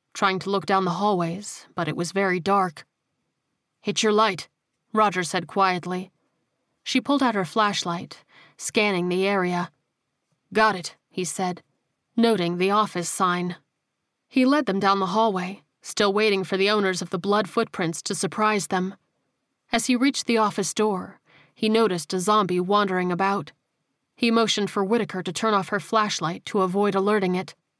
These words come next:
The lighting was dim, but the detective could see well enough to go inside and crack the unsuspecting ghoul on the back of the head.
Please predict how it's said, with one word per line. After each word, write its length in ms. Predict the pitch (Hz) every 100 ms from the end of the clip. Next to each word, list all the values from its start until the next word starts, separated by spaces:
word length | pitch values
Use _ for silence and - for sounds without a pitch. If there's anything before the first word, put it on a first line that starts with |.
| _ _ _ _ _ _ -
The 100 | 240
lighting 400 | 247 277 214 185
was 200 | 196 170
dim, 400 | 226 226 180 190 - _
but 120 | 196 196
the 80 |
detective 540 | 196 185 226 - 180 -
could 160 | 202
see 180 | - 226
well 240 | 214 220 214
enough 300 | 175 175 -
to 80 | 208
go 200 | 208 196
inside 640 | 185 - 208 180 190 - _ -
and 160 | 185
crack 320 | - 214 190 -
the 140 | 196
unsuspecting 680 | 202 202 202 214 196 196 185
ghoul 280 | 220 208
on 120 | 185 190
the 80 |
back 240 | 185 202 196
of 100 | 185
the 100 | 190
head. 380 | 208 214 196